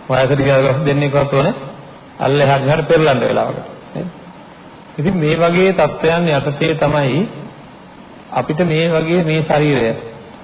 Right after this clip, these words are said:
ශරීරය ගත්තොත් කොනකින්දන් ඒකේ ඇති සරුයි කියලා අල්ල ගන්න පුළුවන් දෙයක් ඇත්තේ නැහැ.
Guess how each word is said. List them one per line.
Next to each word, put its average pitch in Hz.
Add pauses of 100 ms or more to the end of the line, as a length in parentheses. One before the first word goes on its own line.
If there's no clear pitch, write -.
ශරීරය 190
ගත්තොත් 165
කොනකින්දන් 156 (920)
ඒකේ 147
ඇති 143 (2750)
සරුයි 185
කියලා 190
අල්ල 151
ගන්න 160
පුළුවන් 156
දෙයක් 151
ඇත්තේ 135
නැහැ. 107